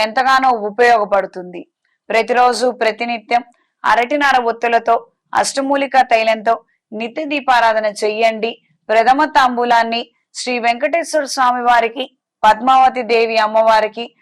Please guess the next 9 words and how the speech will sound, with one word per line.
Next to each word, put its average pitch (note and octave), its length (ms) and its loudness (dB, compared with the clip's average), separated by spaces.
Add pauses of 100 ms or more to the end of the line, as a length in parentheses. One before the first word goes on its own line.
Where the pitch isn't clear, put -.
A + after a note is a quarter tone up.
(240)
మూడు B3 280 0
తమలపాకులలో B3+ 1040 2 (420)
చెంచాడు A#3 380 0
ప్రథమ A3+ 380 0
తాంబూలాన్ని B3 640 0
ఉంచి G#3+ 500 -8 (220)
స్వామివారికి, B3 800 2
అమ్మవారికి A3+ 600 0
నివేదించి A#3 720 -4